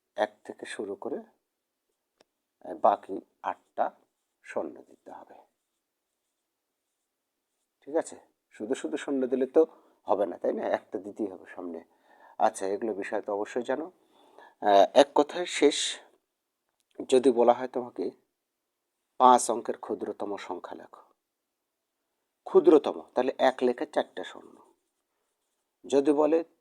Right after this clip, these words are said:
তিন অঙ্কের ক্ষুদ্রতম সংখ্যা, তাহলে তিন অঙ্ক, মানে এক লেখে দুটো শূন্য। আর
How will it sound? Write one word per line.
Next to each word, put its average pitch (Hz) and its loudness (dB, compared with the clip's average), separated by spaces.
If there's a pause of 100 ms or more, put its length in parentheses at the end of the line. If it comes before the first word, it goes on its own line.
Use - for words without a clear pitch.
তিন 175 6
অঙ্কের 151 0
ক্ষুদ্রতম 127 -4
সংখ্যা, - -12 (1080)
তাহলে - -20
তিন 170 4
অঙ্ক, 139 -2
মানে 123 -6
এক 143 2
লেখে 135 -6
দুটো 123 -10
শূন্য। - -18 (1300)
আর 110 6